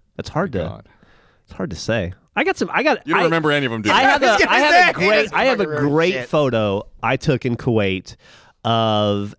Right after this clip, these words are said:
Speaker 1: a, uh, of a paladin firing at night in pitch black,
Speaker 2: Mm.
Speaker 1: and it was, like, a two-hour photo, that I set up and had to do, like, a long exposure for, like, forty-five minutes, and I had to flash it in a certain way.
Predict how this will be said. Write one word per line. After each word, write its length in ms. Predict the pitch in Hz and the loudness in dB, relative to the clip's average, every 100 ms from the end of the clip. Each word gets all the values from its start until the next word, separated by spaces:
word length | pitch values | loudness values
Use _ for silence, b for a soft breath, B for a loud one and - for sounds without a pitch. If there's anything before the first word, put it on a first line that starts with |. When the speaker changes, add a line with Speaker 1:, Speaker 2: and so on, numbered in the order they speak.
| - | -4
Speaker 1:
a, 400 | 110 107 104 104 | -2 0 0 -2
uh, 560 | - 101 95 90 87 - | -2 0 0 0 -2 -2
of 120 | 113 | -4
a 40 | 101 | -2
paladin 800 | - 139 143 131 104 87 90 92 | -4 -4 -4 -6 -6 -8 -8 -12
firing 720 | - - 98 95 87 87 90 | -10 -4 -2 -2 -4 -6 -10
at 220 | - 92 101 | -10 -10 -8
night 400 | 98 92 87 - | -6 -6 -6 -10
in 140 | 87 | -12
pitch 300 | - 110 - | -6 -6 -8
black, 460 | - 85 73 - - 101 | -12 -12 -12 -16 -20 -18
Speaker 2:
Mm. 340 | 95 82 87 - | -16 -16 -16 -6
Speaker 1:
and 540 | 110 104 101 95 90 - | -2 -2 -2 -4 -8 -4
it 160 | 113 | -4
was, 200 | 107 104 104 | -2 -4 -4
like, 200 | 98 95 | -4 -6
a 80 | 82 _ | -10 _
two-hour 560 | - 127 120 101 95 | -10 -4 -2 0 -2
photo, 440 | 90 82 73 50 - _ _ 98 | -6 -10 -12 -16 -20 _ _ -10
that 160 | 95 | -6
I 80 | 87 | -6
set 260 | - 92 87 | -6 -6 -6
up 260 | 82 82 - | -8 -10 -10
and 300 | 92 90 87 | -8 -8 -10
had 160 | 101 92 | -10 -10
to 80 | |
do, 160 | 87 92 | -8 -6
like, 180 | 90 87 | -6 -8
a 60 | |
long 260 | 92 90 101 | -8 -6 -6
exposure 600 | 95 - 95 92 90 90 | -8 -8 -6 -6 -6 -6
for, 140 | - 87 | -6 -10
like, 120 | 82 | -8
forty-five 460 | 104 104 101 95 | -8 -6 -6 -6
minutes, 340 | 95 90 87 92 | -6 -6 -6 -8
and 80 | 87 | -12
I 40 | |
had 120 | 92 | -12
to 60 | 90 | -14
flash 340 | - 90 87 98 | -12 -12 -12 -14
it 40 | |
in 60 | 80 | -16
a 40 | |
certain 300 | - 92 90 | -14 -14 -12
way. 240 | 87 85 | -10 -10